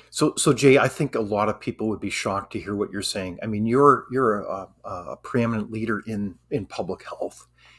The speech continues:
in the world. And so you're, you're saying that, like, we heard the refrain time and time again, "Let's follow the science," but we didn't follow the science, did we? So what's a good example of that? What, what's a stunning example that people need to know about?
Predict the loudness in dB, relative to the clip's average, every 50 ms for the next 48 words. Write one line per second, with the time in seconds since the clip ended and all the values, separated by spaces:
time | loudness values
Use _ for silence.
0 | _ _ _ 2 4 4 4 2 0 0 0 2 2 2 0 -2 -6 -10 -6 -2
1 | -2 0 0 0 0 -2 2 4 6 6 6 6 4 2 0 -4 _ _ _ _
2 | _ _ _ _ _ _ _ _ _ _ -2 0 0 0 0 0 0 2 4 4
3 | 6 6 6 6 6 4 2 0 -2 -4 -10 -12 -12 -12 -14 -4 0 0 2 4
4 | 6 6 6 8 8 6 6 6 6 6 4 4 4 2 2 2 4 4 4 4
5 | 0 -2 -4 -2 0 0 2 2 0 0 -2 -2 0 0 0 0 0 0 0 0
6 | 2 0 -2 -4 -10 -18 -20 -20 _ _ _ -2 2 2 2 2 2 -2 0 4
7 | 6 8 8 8 6 6 4 2 0 2 2 0 0 -2 -2 -4 -4 -6 -6 -8
8 | -8 -8 -8 _ _ -2 0 2 4 4 4 4 4 2 2 0 -6 -8 _ _
9 | -16 -6 0 2 4 4 4 2 2 0 0 0 0 0 -2 -4 -6 -8 -8 -8
10 | -8 -8 -6 -4 -2 0 2 2 4 4 2 2 2 2 0 4 6 6 6 6
11 | 4 0 -2 -2 -4 -4 -4 -4 -6 -6 -4 -6 -8 -8 -8 -2 0 0 0 0
12 | -4 -18 -20 -20 _ _ _ _ -6 -4 -4 -2 -2 -2 -2 -2 2 2 2 4
13 | 4 2 0 0 -2 -2 0 0 0 0 0 -2 -2 -2 -2 -4 -6 -8 -8 -6
14 | -4 -4 -2 -2 -2 -4 -6 -6 -4 -4 -4 -4 -4 -4 -6 -8 -8 -8 -10 -12
15 | -12